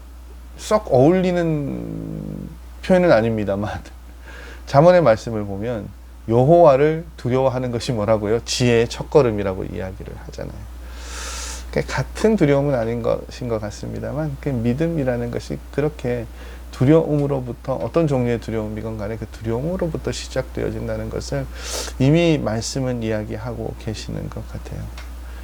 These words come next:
여러분은 믿음은 종종 두려움의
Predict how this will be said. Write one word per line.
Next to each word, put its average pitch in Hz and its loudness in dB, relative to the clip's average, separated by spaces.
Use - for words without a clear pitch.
여러분은 160 4
믿음은 165 2
종종 127 0
두려움의 123 -2